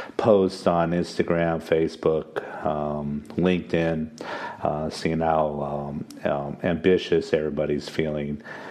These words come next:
here in these, uh, first forty-eight hours of two thousand twenty.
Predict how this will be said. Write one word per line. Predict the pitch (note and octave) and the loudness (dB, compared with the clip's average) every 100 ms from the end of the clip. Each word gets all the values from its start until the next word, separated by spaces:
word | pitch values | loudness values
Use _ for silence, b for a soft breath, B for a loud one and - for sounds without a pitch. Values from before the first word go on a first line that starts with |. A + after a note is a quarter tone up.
| B | B
here | - E2 D#2+ | -2 0 0
in | D#2 D2+ | -2 -2
these, | D2+ D2 D2+ D2+ | -2 -2 -2 -2
uh, | D2+ C#2+ | -2 -4
first | - E2 D2+ - - - | 0 0 0 -4 -12 -14
forty-eight | - - G2 F2 E2+ E2+ E2 | -2 4 6 6 4 4 4
hours | D#2+ D#2+ D#2 D2 D2+ | 4 4 2 0 -2
of | D#2 D2 | -2 -4
two | - F#2 E2+ | -2 0 2
thousand | D#2+ D#2 D#2 D2 C#2+ | 2 0 -2 -2 -6
twenty. | - E2+ C#2+ C#2+ - | 0 2 2 -4 -8